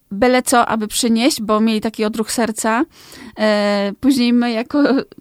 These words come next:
organizatorzy zbiórek różnych tego, no to mieliśmy z tym problem, ale, e, ale ten gest, ten, te serce, no, poniekąd zaspokojenie sumienia, no to też, e, jakby grało rolę, tak, no, oddali coś od siebie. Ale było też bardzo dużo skutecznych, gdyż już, e,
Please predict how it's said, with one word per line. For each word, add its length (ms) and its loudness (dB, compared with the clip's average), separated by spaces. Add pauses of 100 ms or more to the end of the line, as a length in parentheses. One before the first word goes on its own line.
organizatorzy 680 2
zbiórek 460 4
różnych 380 2
tego, 240 0
no 140 4
to 100 0
mieliśmy 320 4
z 40 -4
tym 180 2
problem, 380 2 (600)
ale, 760 4
e, 600 0
ale 160 2
ten 280 4
gest, 340 2
ten, 160 0 (140)
te 120 -2
serce, 320 -4
no, 180 -4 (200)
poniekąd 440 0
zaspokojenie 520 -4
sumienia, 640 -2
no 280 -4
to 180 -8
też, 380 -8
e, 400 -6
jakby 420 -6
grało 380 -2
rolę, 280 -2
tak, 180 -12 (140)
no, 440 -6
oddali 420 -6
coś 240 -10
od 140 -12
siebie. 300 -6 (460)
Ale 180 0
było 160 2
też 180 -2
bardzo 380 0
dużo 320 -4
skutecznych, 640 -6
gdyż 260 -4
już, 280 -8
e, 260 -2